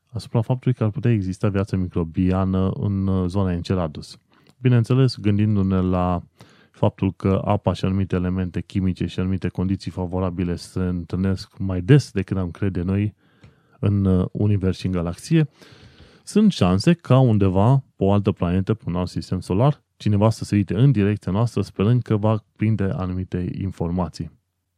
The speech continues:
Și hai să trecem la ultima știre de astăzi, și anume metodă nouă prin care putem citi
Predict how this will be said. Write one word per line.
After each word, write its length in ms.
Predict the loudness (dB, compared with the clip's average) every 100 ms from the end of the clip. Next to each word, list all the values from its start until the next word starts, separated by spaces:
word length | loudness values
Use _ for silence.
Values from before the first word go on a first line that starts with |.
| _ _ _ _ _ _
Și 280 | -2 0 2
hai 180 | 4 4
să 140 | 2
trecem 680 | 2 2 4 4 4 4 4
la 420 | 4 4 4 2 -2 -18 -10
ultima 320 | 0 4 4 4
știre 280 | 2 2
de 100 | 6
astăzi, 420 | 6 6 4 4 4
și 100 | 2
anume 300 | 4 4 4
metodă 440 | 2 2 4 6
nouă 280 | 6 8 6
prin 180 | 4 2
care 220 | 2 2
putem 360 | 2 2 2 2
citi 420 | -4 -8 0 0